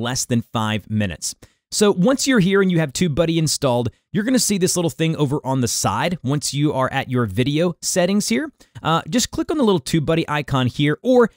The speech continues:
you can click on the TubeBuddy drop-down menu here under the TubeBuddy tools, and under miscellaneous, you'll see something that says thumbnail analyzer. Uh, yours may say beta, it may not, depending on when you're watching this video.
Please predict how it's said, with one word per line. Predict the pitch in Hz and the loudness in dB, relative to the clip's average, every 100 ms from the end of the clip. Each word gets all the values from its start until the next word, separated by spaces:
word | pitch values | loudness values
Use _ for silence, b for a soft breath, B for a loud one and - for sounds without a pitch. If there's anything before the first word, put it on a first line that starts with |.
| b | b
you | 160 | -2
can | 180 165 | 0 0
click | 175 170 | 0 -2
on | 143 151 147 | -2 -2 2
the | 139 | 0
TubeBuddy | - 165 131 143 131 | 0 -2 0 0 0
drop-down | 101 139 180 139 156 139 | 0 0 0 -2 0 2
menu | 131 117 120 | 2 2 -2
here | 131 131 | 0 0
under | 139 139 | 0 -2
the | 120 | -2
TubeBuddy | 113 - 139 127 117 - | -2 -2 0 0 0 -2
tools, | - 220 233 - - | -2 0 0 -4 -4
and | 208 | -2
under | 226 285 254 | 0 2 4
miscellaneous, | 214 - 202 185 180 180 - | 4 4 0 0 0 -2 0
you'll | 180 | -2
see | - 180 | 0 -2
something | - 160 - 160 | 0 -2 0 0
that | 151 - | 0 0
says | 147 139 120 - _ _ - | 0 0 -2 -8 _ _ -2
thumbnail | 165 175 165 156 156 - | 0 2 2 2 0 -2
analyzer. | 135 135 131 113 98 92 82 _ _ | 0 2 2 2 0 -4 -10 _ _
Uh, | - 98 | -6 -4
yours | 101 131 180 120 | -2 -2 -2 -2
may | 151 | -2
say | 151 - 123 | -2 -2 -2
beta, | 95 127 185 - 143 | -2 -4 0 -2 -2
it | 107 | -4
may | 107 107 | 0 0
not, | 120 143 | 0 -2
depending | 143 - 127 120 | -4 0 0 0
on | 117 | 0
when | 113 123 | 0 0
you're | 127 | 0
watching | 107 104 - 110 | -2 -6 -4 -4
this | 98 92 | -4 -4
video. | 104 156 131 101 | 0 2 2 0